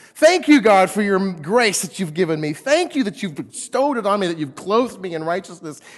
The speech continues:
because I know I don't deserve it, and that's why I'm so thankful. Um, I was looking up a Bible verse just on the way here while I was driving. Um, <laughs> I'm just kidding. It says this,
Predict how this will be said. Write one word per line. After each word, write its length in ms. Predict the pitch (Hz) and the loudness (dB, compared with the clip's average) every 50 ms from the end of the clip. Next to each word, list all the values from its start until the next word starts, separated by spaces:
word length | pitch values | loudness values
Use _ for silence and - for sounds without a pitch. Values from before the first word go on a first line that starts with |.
| - - | -12 -8
because 200 | 175 185 180 160 | -2 -2 2 2
I 120 | 180 175 | 2 2
know 380 | 170 175 175 196 208 226 220 214 | 2 0 2 4 4 6 6 4
I 100 | 196 190 | 4 2
don't 200 | 170 160 156 147 | 0 -4 -4 -6
deserve 320 | 147 120 127 143 139 127 | -8 -6 -4 -4 -4 -4
it, 120 | 131 123 - - - - | -6 -8 -8 -14 -12 -10
and 140 | - 147 143 | -8 -2 2
that's 240 | - - - - - | 2 2 2 2 0
why 220 | 170 156 147 135 | 0 0 0 0
I'm 100 | 135 135 | -2 -4
so 160 | 127 139 135 | -6 -10 -10
thankful. 460 | 131 - 151 160 143 - 113 90 - _ _ - - | -10 -10 -12 -12 -12 -14 -16 -18 -18 _ _ -20 -20
Um, 120 | - 113 113 | -18 -16 -14
I 80 | 80 | -12
was 240 | 117 117 113 - - - - _ _ - | -12 -12 -12 -14 -18 -20 -20 _ _ -16
looking 220 | - 131 - 143 135 | -16 -14 -12 -10 -12
up 100 | 123 123 | -12 -12
a 40 | 120 | -12
Bible 280 | 120 117 117 120 117 | -12 -10 -10 -10 -10
verse 260 | 117 117 110 107 - | -10 -10 -12 -12 -14
just 240 | - 131 120 - - | -16 -18 -18 -16 -16
on 80 | 127 117 | -16 -16
the 60 | 110 | -14
way 200 | 113 113 110 110 | -14 -12 -12 -12
here 280 | 120 117 113 107 - - | -12 -12 -12 -12 -14 -16
while 120 | - 123 113 | -18 -18 -18
I 40 | 110 | -18
was 100 | 110 107 | -18 -16
driving. 460 | - 117 120 120 120 120 117 113 113 _ _ _ _ _ _ _ _ _ - - | -16 -14 -12 -12 -12 -14 -16 -18 -20 _ _ _ _ _ _ _ _ _ -18 -14
Um, 300 | 113 110 110 107 - 101 _ _ _ _ _ _ _ _ _ _ _ _ - - - - - - 494 - - - - - - - - - - - - - - - _ _ _ _ _ _ _ _ _ _ _ _ _ _ _ _ _ _ _ _ _ - | -12 -12 -12 -12 -14 -18 _ _ _ _ _ _ _ _ _ _ _ _ -20 -20 -20 -20 -20 -20 -18 -18 -18 -20 -20 -20 -20 -20 -20 -20 -20 -20 -20 -20 -20 -20 _ _ _ _ _ _ _ _ _ _ _ _ _ _ _ _ _ _ _ _ _ -8
<laughs> 0 | |
I'm 440 | 311 262 190 233 - - 156 147 143 | -6 -6 -6 -6 -6 -4 -6 -4 -4
just 180 | 135 123 127 | -6 -8 -8
kidding. 220 | - 135 123 120 127 | -10 -12 -12 -12 -14
It 300 | _ - - _ _ - | _ -20 -20 _ _ -6
says 200 | - 185 165 131 | -4 -4 -4 -2
this, 340 | 156 165 135 127 - - | -2 -2 -2 -2 -6 -14